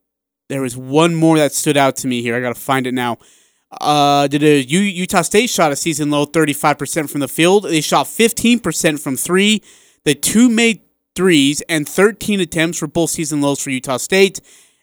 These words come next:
And Eric, here's the crazy part. They are now one and three on the season when out-rebounding its opponent, which means they've out-rebounded every single opponent and have only won one game out of it.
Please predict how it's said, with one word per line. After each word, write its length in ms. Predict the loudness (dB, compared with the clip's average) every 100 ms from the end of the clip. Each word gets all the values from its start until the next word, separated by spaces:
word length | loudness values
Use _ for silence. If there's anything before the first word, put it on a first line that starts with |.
| -8
And 180 | -6 -4 2
Eric, 340 | 4 4 0
here's 260 | 0 0 0
the 60 |
crazy 440 | -6 2 2 4 -4
part. 380 | -2 -2 -2 _ _ _ _ _ -10 4
They 180 | 6
are 80 | 6
now 180 | 6 4
one 360 | 4 6 6 6
and 180 | 2
three 200 | 4 6 6
on 120 | 4
the 80 | 0
season 680 | 2 6 6 6 2 0 -6 -16 _
when 200 | 0 0 4
out-rebounding 840 | 6 6 6 4 4 6 6 6 2
its 160 | 0
opponent, 460 | -4 4 6 6 4
which 220 | 0 2
means 340 | 4 4 2 -4 -14 _ 2
they've 180 | 2 2 6
out-rebounded 800 | 6 6 4 4 6 4 4 2
every 240 | 0 0
single 320 | 0 0 2
opponent 520 | 0 4 6 6 4 2
and 120 | 2
have 80 | 2
only 160 | 2 0
won 260 | -2 0
one 260 | 4 4 4
game 260 | 4 4
out 180 | 4 4
of 80 | 0
it. 220 | -4 -8